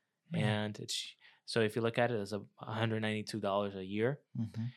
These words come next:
Speaker 2: what I like to do is I like to just pay for the year and not have to worry about it, the monthly payments, just pay that up front. And it's usually for twenty-five thousand dollars in personal property coverage.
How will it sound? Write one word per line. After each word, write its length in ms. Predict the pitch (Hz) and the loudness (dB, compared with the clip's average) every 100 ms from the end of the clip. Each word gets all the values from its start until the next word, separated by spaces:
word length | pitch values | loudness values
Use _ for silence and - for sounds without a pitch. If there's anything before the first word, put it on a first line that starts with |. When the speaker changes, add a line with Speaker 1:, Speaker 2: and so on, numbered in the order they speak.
| - - - | -14 -8 4
Speaker 2:
what 180 | 113 | 6
I 100 | 110 | 8
like 220 | 117 120 - | 8 4 2
to 80 | 120 | 2
do 400 | 123 123 127 127 _ - | 4 6 4 -2 _ -2
is 580 | 110 101 101 101 - - - | 4 6 6 4 0 -6 -4
I 120 | 107 | -2
like 180 | 98 98 | 0 -2
to 100 | 110 | -2
just 240 | 101 95 - | -2 -2 -2
pay 220 | 104 101 | -2 -2
for 160 | 101 | -4
the 100 | 95 | -8
year 480 | 95 92 98 104 117 117 - | -6 -2 0 0 -2 -10 -10
and 100 | 101 | -6
not 160 | 95 87 | -4 -6
have 180 | 95 - | -8 -8
to 100 | 95 | -6
worry 240 | 95 98 | -4 -2
about 280 | 101 104 110 | -2 -2 -2
it, 120 | 110 - _ - | -2 -10 _ -10
the 80 | 101 | -4
monthly 320 | 104 107 123 | -4 -4 -6
payments, 480 | 131 135 143 - - _ - | -4 -4 -4 -8 -12 _ -8
just 200 | 107 - | -6 -6
pay 140 | - 95 | -4 -4
that 140 | 95 | -4
up 120 | - | -4
front. 280 | - 135 143 - - _ - - - - - | 2 2 2 -6 -16 _ -20 -20 -20 -8 0
And 160 | 107 | 2
it's 160 | 110 - | 4 4
usually 260 | 147 196 208 | 2 2 0
for 300 | - 127 113 | 2 4 4
twenty-five 720 | - 120 127 123 117 110 107 | 0 -2 0 0 0 0 2
thousand 340 | 101 104 104 | 2 2 0
dollars 600 | 104 101 101 98 - - _ | 0 2 0 -2 -6 -12 _
in 440 | - 104 98 98 92 _ | -4 -2 -2 -4 -10 _
personal 380 | - 107 - 95 | -4 -4 -4 -6
property 400 | - 95 - 90 | -2 -2 -2 -8
coverage. 600 | - 101 - - - - | -4 -4 -4 -8 -12 -14